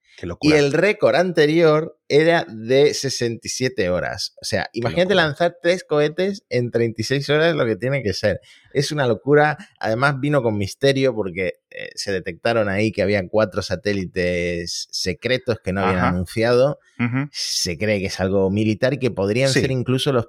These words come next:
Speaker 2: primeros Starlink militares. A ver si se sabe algo más de
Speaker 1: Uh,
Speaker 2: esto
Speaker 1: sí.
Speaker 2: en el futuro, sí, porque en el pasado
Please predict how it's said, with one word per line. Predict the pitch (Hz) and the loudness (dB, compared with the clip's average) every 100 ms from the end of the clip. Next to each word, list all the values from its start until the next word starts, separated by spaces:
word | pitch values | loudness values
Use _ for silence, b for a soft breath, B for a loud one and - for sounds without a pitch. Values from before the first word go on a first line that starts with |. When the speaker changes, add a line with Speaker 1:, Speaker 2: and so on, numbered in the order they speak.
| - | -6
Speaker 2:
primeros | 95 101 120 127 101 | -4 0 2 0 -2
Starlink | - - 104 127 131 | -6 -4 -4 -4 -4
militares. | 92 78 73 95 69 69 | -2 -4 -4 -4 -4 -6
A | 73 | -8
ver | 95 | -8
si | 104 104 | -8 -10
se | |
sabe | 95 92 85 | -8 -6 -4
algo | 85 82 82 | -6 -6 -6
más | 87 | -2
de | 117 175 | 2 4
Speaker 1:
Uh, | 190 | 4
Speaker 2:
esto | 117 82 82 | 2 0 -4
Speaker 1:
sí. | - - 113 | -8 -4 0
Speaker 2:
en | 98 101 | 0 0
el | 98 | -2
futuro, | 95 85 113 120 | -6 -2 0 0
sí, | 123 | -2
porque | 101 98 87 | -4 -4 -2
en | |
el | 92 85 | -4 -4
pasado | 78 - - 127 131 147 | -6 -4 0 2 4 2